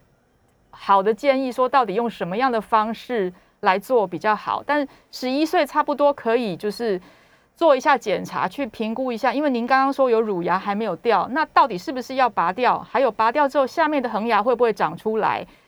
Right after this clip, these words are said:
这可能就要拍个 X 光片看一下下面的恒牙它原来到底是直立的，还是说它其实根本是躺平的，是埋伏阻生长不出来。通常如果是直立的乳，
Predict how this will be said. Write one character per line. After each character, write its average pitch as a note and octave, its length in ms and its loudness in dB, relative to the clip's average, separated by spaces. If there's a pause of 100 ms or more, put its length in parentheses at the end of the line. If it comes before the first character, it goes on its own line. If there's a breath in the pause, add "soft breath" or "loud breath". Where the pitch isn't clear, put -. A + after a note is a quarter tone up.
(160 soft breath)
这 D#4+ 140 4
可 G#3+ 160 -2
能 G3 140 -2
就 C4 80 0
要 C4+ 180 4
拍 C4 240 -2
个 B3+ 80 0
X - 220 -6
光 A#3+ 200 2
片 A#3+ 220 -4
看 A#3+ 260 -2
一 G#3 60 -4
下 A3+ 240 2 (240 soft breath)
下 D#4 220 2
面 D4 180 0
的 B3 100 2
恒 G#3+ 240 0
牙 A3 160 2
它 B3 160 2
原 G#3 240 0
来 G3+ 140 0
到 A3+ 180 2
底 F#3 140 -6
是 A3 280 -6
直 F#3+ 320 0
立 C4+ 180 -2
的， G#3 100 2
还 G3+ 160 2
是 B3+ 140 -6
说 B3+ 100 0
它 C4 140 0
其 A3 160 -2
实 G#3+ 180 -2
根 B3+ 220 0
本 E3 120 2
是 A3+ 160 -4 (220)
躺 E3+ 300 0
平 D#3+ 240 -8
的， F3+ 120 0
是 G#3+ 240 -8 (340 soft breath)
埋 G#3 220 0
伏 G#3+ 220 0
阻 F3 240 -4
生 G#3 240 -4
长 D#3+ 180 -4
不 G3 120 -4
出 G#3+ 260 -4
来。 E3 180 -2 (360 soft breath)
通 F4 200 2
常 C#4+ 200 2
如 C4+ 120 -2
果 B3 120 2
是 C#4 160 -4
直 G#3 240 -6
立 A3+ 160 -6
的 F3+ 160 -2
乳， F#3 200 -4